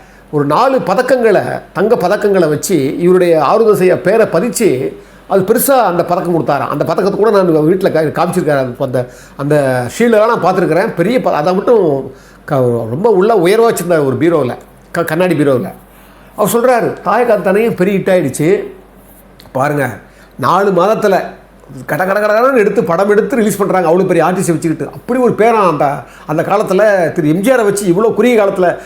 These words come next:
அவர் மேல அந்த கெட்ட பேரே போயிடுச்சுன்னு சொல்றாரு ஆருதாஸ் ஐயா. அப்பெல்லாம் எம் ஜி ஆர் சொன்னாங்க இல்லையா, அவர், அவர் வச்சு எடுக்கிறது கஷ்டமா இருக்குன்னு. அந்த மாதிரி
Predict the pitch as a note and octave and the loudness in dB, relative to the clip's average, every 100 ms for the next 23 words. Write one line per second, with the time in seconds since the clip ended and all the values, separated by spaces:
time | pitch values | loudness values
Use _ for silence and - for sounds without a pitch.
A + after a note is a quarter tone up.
0 | - D3 E3+ E3+ A#3+ B3 A3 F3+ A#3 A3 | -8 -2 2 2 2 2 2 0 0 2
1 | A#3+ G#3+ A3+ - G3 E3+ D#3 D#3 C#3+ D#3+ | 2 2 0 0 -2 -2 0 0 0 0
2 | D3+ C#3+ C3+ - - - - - D3+ F#3 | 0 -2 -2 -6 -12 -20 -20 -8 -4 0
3 | G3+ G#3 F#3+ G#3+ G3 G3+ G3+ F#3 G3 E3+ | 2 2 2 0 0 0 2 2 2 2
4 | D#3+ D#3+ F3 G#3+ F#3+ F#3 E3 G3+ F3+ E3 | 2 2 2 2 2 2 0 0 -2 -2
5 | D#3 F3+ E3+ D#3 F3 G#3+ B3 F3 D#3 F3 | -4 -4 -2 -2 0 2 2 -2 -2 -6